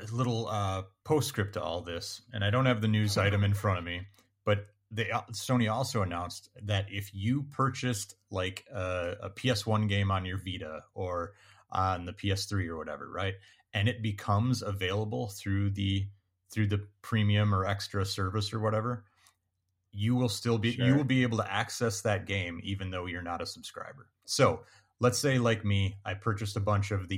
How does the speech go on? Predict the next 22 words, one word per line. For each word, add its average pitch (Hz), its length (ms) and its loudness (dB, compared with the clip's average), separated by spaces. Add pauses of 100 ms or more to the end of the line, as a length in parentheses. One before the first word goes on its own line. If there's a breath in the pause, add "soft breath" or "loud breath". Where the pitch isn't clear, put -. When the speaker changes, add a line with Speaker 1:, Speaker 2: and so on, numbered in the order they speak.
(200)
Speaker 1:
Ys 87 160 -6
games, 76 500 -12
right, 95 240 -2 (320 soft breath)
on 101 160 0
my 92 120 -2
Vita 85 300 -6
to 85 80 -10
play 92 220 -4
on 87 100 -6
my 85 120 -6
Vita. 85 300 -8
Speaker 2:
Oh, 123 40 -4
yeah. 90 260 -6
Speaker 1:
But, 113 280 2 (280)
and 123 160 0
then 117 140 2
let's 110 180 -2
say 113 200 0
I'm 101 240 0
not 98 320 0
a 104 80 -6
PlayStation 90 920 -8